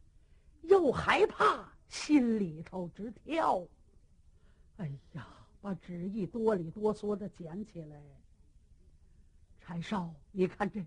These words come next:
事儿怎么办？”“嗯，这事儿要被杨广知道，反正不好办。撂下远的，先说近的吧。您看看是不是叫赵王得走一趟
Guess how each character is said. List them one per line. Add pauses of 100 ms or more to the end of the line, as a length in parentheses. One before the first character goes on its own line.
事
儿
怎
么
办 (960)
？”“嗯， (1120)
这
事
儿
要
被
杨
广
知
道，
反
正
不
好
办。 (1300)
撂
下
远
的，
先
说
近
的
吧。 (1160)
您
看
看
是
不
是
叫
赵
王
得
走
一
趟